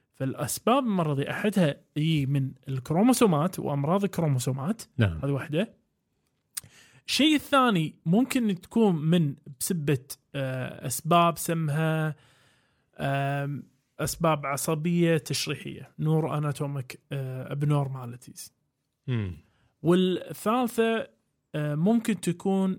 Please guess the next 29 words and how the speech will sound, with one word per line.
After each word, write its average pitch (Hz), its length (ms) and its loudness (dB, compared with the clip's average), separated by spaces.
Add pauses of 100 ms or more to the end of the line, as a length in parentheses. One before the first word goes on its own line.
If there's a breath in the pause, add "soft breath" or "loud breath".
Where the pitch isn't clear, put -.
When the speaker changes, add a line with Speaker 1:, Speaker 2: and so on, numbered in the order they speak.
Speaker 1:
اللي 147 220 -4
هي 160 160 -2
الأمراض 156 520 -2
استقلاب 143 520 -4 (380)
أو 135 160 -4
الميتابوليك 139 560 -2
ديسوردرز. 120 380 0
Speaker 2:
ميتابوليك، 95 480 -4
أيوة. 104 300 -12 (440)
Speaker 1:
هني 269 720 4 (800)
حسب 247 420 0
الوصف 214 360 0
اللي، 147 380 -4
اللي 151 240 -2
قلته 170 320 -2
دوك، 143 320 -4
إذا 135 160 -6
سووا 160 260 -2
لها 202 140 2
الفحوصات 147 560 -4
هذه 131 160 -6
كلها 131 480 -6
شاملة 147 880 -2 (220)
وما 147 180 -4
تبين 156 340 -2
إن 151 80 -2
فيها 135 200 -6
أي 143 100 -4
مشكلة، 147 420 -2